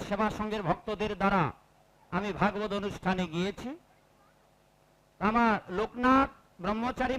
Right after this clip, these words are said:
মহাশয়ের জীবনকে কেন্দ্র করে যতগুলা গ্রন্থ বাংলাদেশে আছে, সব গ্রন্থ আমার কাছে আছে আমার জানা মতে। কারণ বাংলাদেশের যত আমাদের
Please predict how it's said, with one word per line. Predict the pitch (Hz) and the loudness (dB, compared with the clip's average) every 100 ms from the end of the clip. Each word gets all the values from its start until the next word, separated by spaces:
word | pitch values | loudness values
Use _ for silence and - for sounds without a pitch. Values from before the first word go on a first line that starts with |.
| 214 | 4
মহাশয়ের | 208 240 254 262 269 190 135 | 4 4 4 4 2 -2 0
জীবনকে | 208 277 311 277 | 4 4 4 -2
কেন্দ্র | - 233 240 240 254 | 2 2 2 -2 -2
করে | 262 247 175 - _ _ - | 0 0 0 -4 _ _ -18
যতগুলা | 117 185 220 - 277 285 294 226 | 0 4 4 2 0 2 0 2
গ্রন্থ | 262 269 269 233 | 0 0 -2 2
বাংলাদেশে | 220 254 254 254 240 247 240 | 2 2 0 0 -2 0 0
আছে, | - 220 123 - _ _ _ - | 2 -2 -2 -10 _ _ _ -18
সব | - 220 285 302 202 220 | 2 6 8 6 2 4
গ্রন্থ | 294 339 254 247 | 4 4 2 2
আমার | 226 - | 2 0
কাছে | 170 - 104 | -4 -4 -8
আছে | - - _ _ _ _ _ _ _ _ _ _ _ _ _ _ _ _ 208 | -10 -20 _ _ _ _ _ _ _ _ _ _ _ _ _ _ _ _ 2
আমার | 233 254 202 | 4 4 2
জানা | 214 226 | 2 0
মতে। | 202 - 98 - - _ _ _ _ - | -2 -8 -16 -20 -20 _ _ _ _ 2
কারণ | 208 262 262 220 | 4 6 4 2
বাংলাদেশের | 233 240 247 254 269 277 302 - _ _ _ _ - | 2 2 2 0 0 0 -2 -6 _ _ _ _ -14
যত | 107 214 220 | 0 0 4
আমাদের | 254 247 247 | 4 4 2